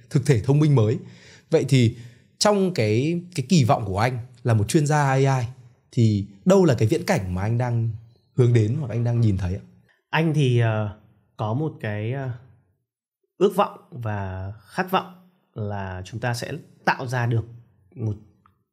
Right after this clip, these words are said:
Speaker 2: thực thể trí tuệ nhân tạo mà trở thành một người bạn, một người đồng hành với con người. Thực ra những cái ý tưởng này được,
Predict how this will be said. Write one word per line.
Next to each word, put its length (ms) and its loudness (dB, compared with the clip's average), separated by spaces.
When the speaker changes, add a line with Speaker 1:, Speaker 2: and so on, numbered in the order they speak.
Speaker 2:
thực 160 -4
thể 360 -2
trí 120 -8
tuệ 120 -4
nhân 140 -8
tạo 160 -4
mà 240 -6
trở 180 -8
thành 380 -10
một 160 -8
người 120 -6
bạn, 240 -2
một 100 -6
người 140 -6
đồng 180 -4
hành 400 -4
với 100 -8
con 220 -6
người. 180 -2
Thực 100 -2
ra 260 2
những 140 -6
cái 100 -4
ý 100 -4
tưởng 240 -2
này 140 -8
được, 160 -8